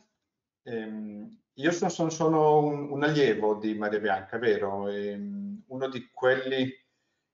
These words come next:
che ha avuto poi la fortuna di continuare a sviluppare una carriera in ambito di ricerca. Lei era una ricercatrice, una professoressa, io ho seguito, eh, un po', un po' le orme. Ehm,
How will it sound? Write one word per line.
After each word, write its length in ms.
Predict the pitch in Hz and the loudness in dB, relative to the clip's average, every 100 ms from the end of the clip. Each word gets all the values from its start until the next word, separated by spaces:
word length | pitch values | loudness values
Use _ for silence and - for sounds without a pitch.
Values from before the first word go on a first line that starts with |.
| _ | _
che 480 | _ - 131 131 127 | _ 0 4 4 2
ha 60 | - | 2
avuto 360 | 117 123 135 123 | 0 0 -2 2
poi 140 | 135 | 4
la 80 | 127 | 2
fortuna 520 | 127 113 - 127 139 | 0 -8 -4 0 0
di 100 | 127 | 0
continuare 1040 | - 113 113 113 113 113 113 107 107 - | -4 -6 -4 0 4 4 4 0 -2 -8
a 420 | - 107 107 101 - _ _ - | -6 0 0 -2 -10 _ _ -20
sviluppare 480 | 101 101 - - 107 | -12 -12 -2 0 2
una 140 | 107 | 0
carriera 440 | 104 120 107 107 | 0 2 4 2
in 60 | 123 | 2
ambito 380 | 104 104 110 107 | 0 -2 -2 -4
di 120 | 101 | -4
ricerca. 480 | 98 - 123 107 - | -6 -4 -2 -2 -4
Lei 200 | 98 101 | -6 -4
era 120 | 98 | -4
una 160 | 98 95 | -6 -10
ricercatrice, 720 | 98 - - _ - 120 113 | -12 -16 -20 _ -8 -8 -6
una 100 | 98 | -12
professoressa, 720 | 101 - - 110 104 107 - | -14 -20 -14 -4 -2 -2 -4
io 220 | 101 104 | -2 0
ho 360 | 107 98 101 - | 2 2 0 -2
seguito, 840 | - 104 101 101 104 98 95 95 - | -10 -10 -10 -6 -4 -2 -4 -8 -16
eh, 420 | - 98 98 101 - | -16 -16 -18 -20 -20
un 260 | 101 98 - | -16 -14 -2
po', 520 | 104 98 95 95 - - _ - _ _ - | 2 4 4 2 -4 -20 _ -20 _ _ -12
un 160 | 104 | -8
po' 140 | - 107 | 2 4
le 120 | 104 | 6
orme. 540 | 101 95 98 98 101 _ _ _ _ _ _ - | 4 2 -2 -8 -10 _ _ _ _ _ _ 0
Ehm, 1000 | 143 143 139 135 135 135 131 127 127 123 | 4 4 2 -2 -2 -2 0 0 -2 -6